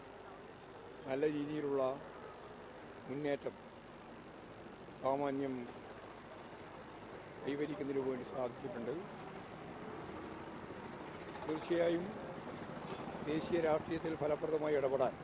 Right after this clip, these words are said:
ഇന്ത്യ സഖ്യത്തിന് സാധിക്കുന്ന രീതിയിലുള്ള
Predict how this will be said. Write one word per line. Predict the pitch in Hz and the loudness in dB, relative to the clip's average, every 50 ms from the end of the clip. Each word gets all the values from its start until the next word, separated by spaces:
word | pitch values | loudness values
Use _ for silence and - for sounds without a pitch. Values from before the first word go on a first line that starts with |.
| - - - - - - - - - - - - - - - - - - - - - - - - - - - - - - - - - - - - - - - - - - - - - - - - - - - - - 120 135 | -10 -8 -8 -8 -8 -8 -10 -8 -8 -8 -8 -8 -8 -8 -8 -8 -8 -8 -8 -8 -8 -8 -8 -10 -10 -12 -12 -12 -12 -12 -12 -12 -12 -12 -10 -10 -10 -10 -12 -12 -12 -12 -10 -10 -10 -10 -10 -10 -10 -10 -10 -8 -6 -4 -2
ഇന്ത്യ | 147 151 165 170 165 165 160 170 - | 2 6 8 8 8 8 6 4 2
സഖ്യത്തിന് | 143 131 123 151 156 160 151 147 143 | 0 0 0 0 0 0 -2 0 2
സാധിക്കുന്ന | 151 139 139 151 143 - 147 147 139 131 | 4 4 4 2 0 0 0 0 0 0
രീതിയിലുള്ള | 135 135 139 139 135 131 127 127 | 0 0 0 0 2 2 4 4